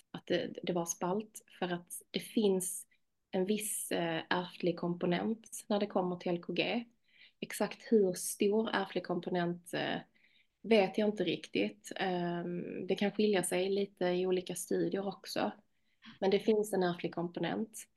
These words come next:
Eh, så vi var inte jätteförvånade, men, eh, vi blev ändå ganska omskakade över allt som hände efter det. För att, eh, vi, eh,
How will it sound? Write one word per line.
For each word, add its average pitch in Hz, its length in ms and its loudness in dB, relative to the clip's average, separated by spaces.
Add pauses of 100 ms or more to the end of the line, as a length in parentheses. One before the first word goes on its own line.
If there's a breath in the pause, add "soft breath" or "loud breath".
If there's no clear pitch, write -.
(540 soft breath)
Eh, 170 260 -2
så 175 140 -2
vi 208 100 6
var 233 100 8
inte 233 160 6
jätteförvånade, 175 960 0 (200)
men, 190 640 4
eh, 180 160 2 (640)
vi 208 120 6
blev 214 220 6
ändå 220 220 8
ganska 220 340 2
omskakade 185 1500 2
över 185 500 2 (640 loud breath)
allt 185 220 0
som 185 160 -2
hände 185 280 0
efter - 460 -6
det. 208 380 2 (600 loud breath)
För 185 100 -2
att, 185 340 -4
eh, 185 280 0
vi, 190 280 4
eh, 180 440 0